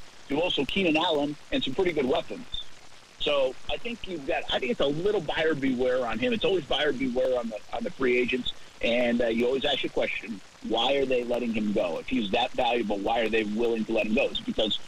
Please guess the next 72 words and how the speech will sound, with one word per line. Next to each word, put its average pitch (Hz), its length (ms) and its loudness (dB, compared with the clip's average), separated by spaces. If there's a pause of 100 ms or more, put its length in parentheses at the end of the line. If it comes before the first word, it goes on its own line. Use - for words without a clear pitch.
(120)
well, 117 120 0
they 113 60 2
just 107 200 0
can't 110 140 4
afford 131 320 0
him? 135 140 2
They're, 110 120 2
they're 117 160 -2
too 117 160 0
crowded 120 380 0
at 110 60 0
the 101 40 -4
position? 175 400 -2
Okay, 185 220 2
that's - 200 0
one 139 180 2
thing. - 180 -4 (340)
Is 113 140 0
it 110 100 2
because 113 300 2
they 123 160 0
really 127 220 2
don't 123 140 0
wanna 117 180 0
offer 127 280 0
that 160 200 0
kind 165 180 2
of 151 40 2
money? 170 280 0 (160)
Well, 160 100 0
they've 160 180 2
seen 175 160 -2
him 151 120 2
up 151 160 0
close 147 240 2
every 135 260 2
day 123 240 2
for 110 140 -4
years. - 540 0 (340)
So 123 220 2
I 117 100 2
think, 147 320 -4
uh, 117 240 2 (260)
that's 127 240 0
what 131 160 0
makes 113 160 0
free 247 260 2
agency 113 380 2
interesting. 107 440 2 (280)
I 170 200 2
would, 135 320 2
given 123 240 2
that 139 240 0
situation, 151 640 0
you 131 80 2
tell 139 180 2
me 117 140 2
Mike 135 220 0
Williams 131 340 2
or 113 40 2
D 113 160 4
J 113 160 2
Chark, 113 320 0
I'd 113 100 -2
rather 110 200 0
take - 200 -4
a - 40 -6
flyer 101 380 0
on 87 80 -2
D 98 120 -2
J 95 180 2
Chark. 107 280 2